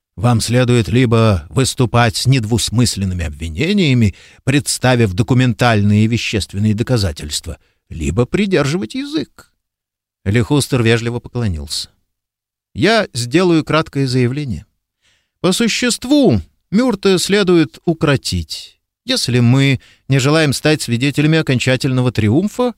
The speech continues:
женщин над мужчинами. Необходимо сформировать союз, способный к эффективному сопротивлению.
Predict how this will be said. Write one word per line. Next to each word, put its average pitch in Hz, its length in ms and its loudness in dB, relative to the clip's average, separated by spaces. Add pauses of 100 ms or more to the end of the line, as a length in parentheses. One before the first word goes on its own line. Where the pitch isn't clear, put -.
женщин 110 540 0
над 190 140 0
мужчинами. 262 640 -4 (640)
Необходимо 143 760 0
сформировать 143 640 2
союз, 135 420 2
способный 131 880 0
к - 60 -10
эффективному 139 760 -2
сопротивлению. 113 760 0